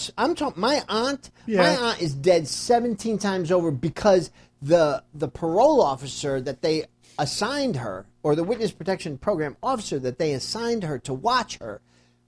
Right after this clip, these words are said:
Speaker 1: shot her in the fucking head. Said, "Stop doing
Speaker 2: When the
Speaker 1: that."
Speaker 2: court case is over, this is where our government, you know, doesn't care and drops the ball. When the court case is over, they don't shoot you. They just walk away.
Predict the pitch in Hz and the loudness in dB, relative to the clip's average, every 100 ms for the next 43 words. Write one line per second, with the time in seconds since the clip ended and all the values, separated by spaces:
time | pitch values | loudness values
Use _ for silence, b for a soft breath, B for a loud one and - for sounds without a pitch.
0 | - - - 240 185 170 151 131 - 151 | -6 -2 2 4 4 4 2 -2 0 0
1 | - 127 156 117 - 165 127 - - - | 2 0 0 0 -2 -2 0 -2 -4 2
2 | 240 208 170 - - - 139 226 233 233 | 6 8 6 2 -10 -4 2 4 6 6
3 | 156 147 233 247 247 202 165 170 147 175 | 6 4 6 6 4 0 0 -2 0 0
4 | 175 170 190 220 151 165 147 139 139 131 | 0 -2 -2 -2 0 2 2 2 0 0
5 | 123 120 - 143 131 113 107 123 113 120 | -2 -4 -8 -6 -4 -4 -2 -2 -2 -6
6 | - 123 110 104 110 104 - 98 143 117 | -4 -4 -4 -4 -6 -6 -10 -6 -4 -2
7 | 110 113 - 175 - 165 143 139 143 175 | -4 -6 -4 -4 -4 -6 -6 -4 -4 -4
8 | 190 214 233 - 185 233 160 175 170 185 | -4 -4 -4 -4 -6 -6 -4 -4 -6 -6
9 | 160 147 160 160 156 226 110 92 90 | -4 -2 -4 -4 -6 -6 -8 -10 -16